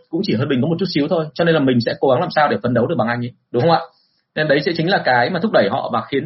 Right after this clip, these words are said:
cho họ là liên tục phải đề phòng và phải làm thật tốt. Nếu không làm thật tốt thì ngay lập tức sẽ có người thay thế. Thì đấy là một cái mô hình mà tôi thấy các công ty liên doanh họ hay áp dụng. À, đây, anh Đức Anh có hỏi một câu là mô tả sản phẩm cho khách thật thích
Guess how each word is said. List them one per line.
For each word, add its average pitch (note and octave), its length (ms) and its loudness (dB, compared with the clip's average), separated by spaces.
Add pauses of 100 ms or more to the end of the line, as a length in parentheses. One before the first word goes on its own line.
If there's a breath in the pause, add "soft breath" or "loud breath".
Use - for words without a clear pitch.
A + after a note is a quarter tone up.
cho D#3+ 60 -8
họ E3+ 200 -6
là G#2+ 200 -4
liên D3 120 -8
tục B2+ 160 -12
phải G#2+ 80 -14
đề G2 160 -6
phòng A2+ 140 -2 (100)
và G#2 100 -8
phải G2 100 -10
làm F#2 140 -6
thật - 120 -20
tốt. F#3 240 -2 (160)
Nếu C#3+ 120 -4
không F#3 80 -2
làm D3 120 0
thật A#2+ 100 -2
tốt F#3 220 -2
thì A#2+ 80 -4
ngay C3 80 -2
lập C3+ 60 -12
tức E3+ 160 -8
sẽ - 160 -12
có C3 60 -2
người C3+ 100 -4
thay A2+ 180 -4
thế. F2+ 80 -2 (560)
Thì A#2+ 60 -2
đấy A#2+ 120 2
là E3+ 100 2
một C3 220 0
cái C3 80 -2
mô D3 100 -2
hình B2+ 200 0
mà G#2 60 0
tôi A2+ 100 -6
thấy A2+ 120 -6
các C#3+ 80 -2
công C#3+ 80 -8
ty C3 80 -8
liên C3 120 -6
doanh B2+ 200 -4
họ A#2 80 -8
hay A#2 80 -4
áp C3+ 100 -6
dụng. D#3 140 -10 (1700)
À, C3 500 0 (440 loud breath)
đây, D#3+ 260 2 (520 soft breath)
anh F#3 160 0
Đức G#3+ 60 6
Anh F#3 180 2
có G3 80 0
hỏi G#3 140 2
một B2+ 120 -2
câu F3+ 180 2
là D3 180 2
mô F#3+ 200 0
tả F3+ 140 2
sản B2 120 -2
phẩm A2 180 -2
cho - 80 -8
khách A#3+ 200 -4 (100)
thật C#3+ 100 -4 (100)
thích - 120 0